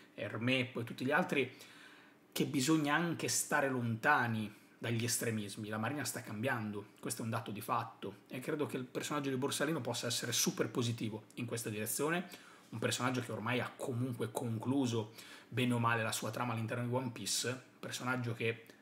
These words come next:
abbiamo visto già alle Isole Sabaudi che sembrava impossibile da battere e che oggi invece è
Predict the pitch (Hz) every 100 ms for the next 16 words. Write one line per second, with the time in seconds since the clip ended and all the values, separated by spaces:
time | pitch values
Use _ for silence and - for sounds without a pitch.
0 | - - 123 101 120 - 101 113 110 117
1 | 110 107 113 123 113 107 110 - 110 117
2 | 117 107 107 104 - 117 110 120 113 80
3 | - 80 - - 104 101 92 98 92 98
4 | 95 98 117 - - - - - - -
5 | -